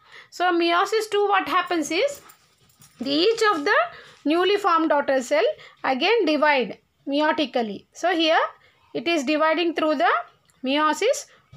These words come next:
two. So through the meiosis two, it will be divided to give rise to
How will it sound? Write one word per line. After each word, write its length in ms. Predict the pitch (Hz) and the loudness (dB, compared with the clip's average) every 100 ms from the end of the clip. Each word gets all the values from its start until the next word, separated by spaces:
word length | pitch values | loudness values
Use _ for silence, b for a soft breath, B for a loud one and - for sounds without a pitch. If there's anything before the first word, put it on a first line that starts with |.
| - - | -10 -2
two. 320 | 302 240 - _ | -2 -2 -8 _
So 220 | - 339 | -6 -4
through 240 | 359 359 | -2 -2
the 120 | 349 480 480 | 0 2 2
meiosis 480 | 311 311 320 370 - | 2 0 0 -4 -4
two, 240 | 320 392 605 B B - | -2 -2 -4 B B -10
it 180 | 262 311 | -6 -2
will 240 | 330 320 | 0 0
be 80 | 294 | 2
divided 460 | 285 294 330 427 | 2 2 2 -2
to 100 | 359 | -2
give 220 | 269 277 277 | -2 0 2
rise 240 | 269 - | 0 -2
to 120 | 349 | -2